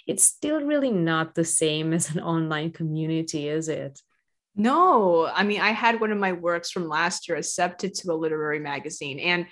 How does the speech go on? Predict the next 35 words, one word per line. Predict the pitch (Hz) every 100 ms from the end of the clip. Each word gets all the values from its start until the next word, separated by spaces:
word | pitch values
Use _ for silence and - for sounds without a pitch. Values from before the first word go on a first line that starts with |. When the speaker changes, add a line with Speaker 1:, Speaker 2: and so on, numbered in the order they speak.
| - - _
Speaker 2:
they | - 196
didn't | 208 208 - _ _ -
give | 196 180
me | 190
any | 180
comments | 170 185 202 247 233
or | 175
anything. | 175 240 233 165
They |
just | 180 190
said, | 196 202
"You | 254
were | 254
selected | 254 220 226 247 - 180
as | 147 175
a | 175
runner-up, | 170 247 262 185 151 143 147
and | 180 170
we | 190 220
will | 214 202 185
e-, | 214 190
mail | 190 196 220 233
you, | 214 185 170 175 165
like, | 165 -
physically | - 190 196 196 190 175
mail | 170 180 196
you | 196 185
the | 175
copy | 175 - 175 175 190 170
of | 151 160 160
the | 160
magazine | 160 165 170 170 165
where | 160
your | 156
story | - - 214 226 214 196